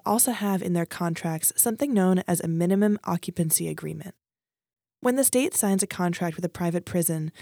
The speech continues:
the contract typically guarantees that a certain number of incarcerated people will be housed in the space for the duration of the contract. If this minimum number of people is not held in the prison, the company will be paid the same amount as if the minimum number of beds are full.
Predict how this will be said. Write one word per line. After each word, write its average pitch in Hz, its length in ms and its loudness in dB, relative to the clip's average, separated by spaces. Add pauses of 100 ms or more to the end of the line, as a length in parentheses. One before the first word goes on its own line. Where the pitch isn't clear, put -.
(220)
the - 80 -8
contract 294 480 -2
typically 214 400 0
guarantees 175 800 -2
that 180 100 -4
a 175 60 0
certain 190 340 2
number 214 240 2
of 175 100 0
incarcerated 170 640 -2
people 170 320 -6
will 160 60 -2
be 170 140 -2
housed 185 420 -2
in 220 80 -6
the 190 80 0
space 165 380 -2
for - 100 -12
the 170 80 -4
duration 180 540 0
of 151 80 -6
the 156 80 -6
contract. - 640 -12 (760)
If 208 160 -2
this 349 240 6
minimum 202 400 4
number 170 300 2
of 165 140 -2
people 156 480 -4
is 175 120 0
not 165 280 -2
held 190 200 -2
in 202 100 0
the 214 60 -2
prison, 247 460 -2 (300)
the 220 100 -4
company 247 380 0
will 269 80 -2
be 277 120 0
paid 175 380 -2
the 180 80 -4
same 180 240 0
amount 165 380 0
as 175 180 2
if 196 140 2
the 190 80 0
minimum 175 320 4
number 160 280 -2
of 151 120 -4
beds 160 240 -4
are 147 80 -4
full. 185 400 -4